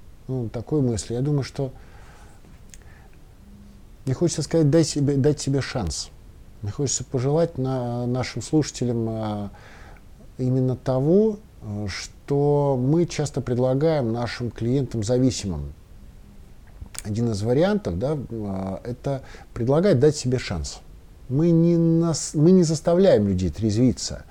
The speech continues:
мы не заставляем и не можем заставить никого, да, и там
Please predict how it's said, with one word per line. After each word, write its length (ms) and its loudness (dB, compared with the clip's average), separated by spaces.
мы 220 4
не 180 8
заставляем 840 4
и 40 4
не 100 4
можем 320 2
заставить 540 -2
никого, 580 2
да, 260 4
и 100 4
там 280 -4